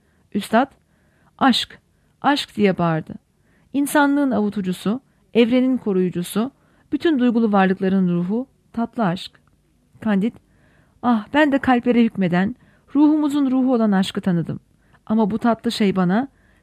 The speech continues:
bir öpücükle kaba etime yediğim yirmi tekmeye mal oldu. Peki ama nasıl oldu da böyle tatlı bir neden,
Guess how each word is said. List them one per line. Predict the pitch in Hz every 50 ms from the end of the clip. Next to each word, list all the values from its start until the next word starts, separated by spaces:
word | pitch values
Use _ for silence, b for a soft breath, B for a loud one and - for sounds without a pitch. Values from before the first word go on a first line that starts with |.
| _ _
bir | - 143
öpücükle | 214 254 262 269 - 302 - - 269
kaba | - - 254 233 254 240
etime | 240 - - 226 214
yediğim | 214 208 202 208 208 202
yirmi | 196 214 220 233 269
tekmeye | 240 - 254 247 - 226 214 208 208
mal | 196 185 170 165 165
oldu. | 160 156 - - - - _ _ _ _ _ _ _ _ _ _ _ _ -
Peki | - 349 - - 320
ama | 269 233 220
nasıl | 214 233 247 - 269
oldu | 247 233 214 208
da | 220 202 190
böyle | 208 226 214 220
tatlı | 214 - 220 202 - - 190 190
bir | 190 185
neden, | 180 175 151 170 175 190 254